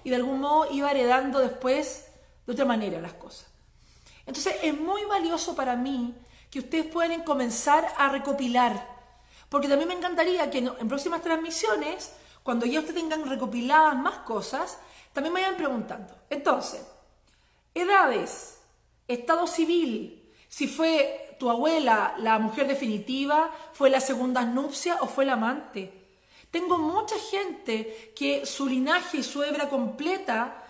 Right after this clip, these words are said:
se derivan de que su abuelito era un vendedor viajero y viajó, llegó a Antofagasta, por ejemplo, y tenía una familia paralela. Entonces también tú te planteas, Guau, ¿qué pasa con mi linaje cuando yo no soy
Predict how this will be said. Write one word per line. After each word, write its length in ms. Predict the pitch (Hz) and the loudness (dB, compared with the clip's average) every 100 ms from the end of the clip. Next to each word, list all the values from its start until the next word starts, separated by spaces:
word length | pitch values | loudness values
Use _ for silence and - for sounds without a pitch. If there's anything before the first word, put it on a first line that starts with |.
| - - | -20 -8
se 240 | - 311 | -4 -2
derivan 600 | 302 302 370 311 277 - - - - | -2 0 0 2 0 -2 -10 -16 -8
de 160 | 262 | -6
que 80 | 240 | -2
su 200 | 285 277 | 0 2
abuelito 760 | 277 269 269 370 - 285 311 311 | 4 4 4 2 2 0 2 4
era 200 | 277 285 | 4 2
un 120 | 277 | 4
vendedor 360 | 269 262 262 262 | 2 4 2 2
viajero 680 | 262 262 320 339 285 311 294 | 0 0 -2 0 0 0 -2
y 280 | 262 247 240 | -6 -4 -2
viajó, 240 | 240 240 | -2 -2
llegó 460 | 247 240 226 254 277 | -4 -4 -2 2 2
a 100 | 277 | 2
Antofagasta, 680 | - 214 226 269 320 - | -2 0 2 4 2 2
por 100 | 220 | -2
ejemplo, 600 | 214 214 233 226 262 330 - - - - | -2 -4 -4 -4 -2 -2 -2 -14 -20 -14
y 340 | - 294 339 - - - - _ _ - | -4 0 0 -2 -8 -20 -20 _ _ -6
tenía 260 | 262 285 | -2 0
una 120 | 302 | 2
familia 240 | 285 285 285 | 2 2 2
paralela. 640 | 254 220 302 339 214 202 - - - - | 2 2 0 -2 -4 -8 -14 -20 -18 -10
Entonces 200 | 262 277 | -6 -4
también 240 | 320 339 | -2 -4
tú 100 | 330 | -6
te 100 | 349 | -4
planteas, 720 | 311 285 294 320 277 - - - - - | -2 -2 -2 -2 -2 -4 -10 -18 -20 -12
Guau, 480 | 240 311 359 311 - - - - | -4 -2 0 -2 -6 -14 -20 -4
¿qué 100 | 415 | -2
pasa 300 | 453 480 453 | -2 -2 -2
con 180 | 349 311 | -2 -2
mi 80 | |
linaje 480 | 285 247 262 - - | -2 0 0 -2 -4
cuando 320 | - 269 240 | 0 0 2
yo 220 | 262 262 294 | 0 -2 -4
no 100 | 285 | -2
soy 580 | - 330 349 269 233 | -2 0 0 -2 -6